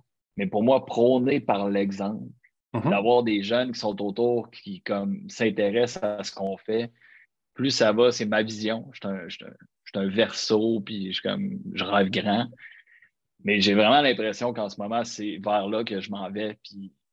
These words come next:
Speaker 1: comme d'ici quatre ans, je veux vivre dans une communauté, que ça soit à Québec, puis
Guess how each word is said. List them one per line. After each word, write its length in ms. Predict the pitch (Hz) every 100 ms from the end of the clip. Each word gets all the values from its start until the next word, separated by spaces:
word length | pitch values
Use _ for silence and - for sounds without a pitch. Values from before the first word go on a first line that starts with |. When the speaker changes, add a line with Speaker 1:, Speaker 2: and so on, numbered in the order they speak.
| -
Speaker 1:
comme 460 | 101 98 95 92 90 _ _ -
d'ici 360 | 104 - 123 120
quatre 340 | 110 101 95
ans, 240 | 107 110 -
je 180 | 101 101
veux 320 | 117 113 107
vivre 400 | 110 110 101 98 98 _ _
dans 220 | 101 101 98
une 180 | 101
communauté, 640 | 101 101 101 98 98 110 101
que 160 | 101
ça 160 | 95 101
soit 200 | - 117
à 40 |
Québec, 520 | - 110 104 120 - -
puis 260 | 104 90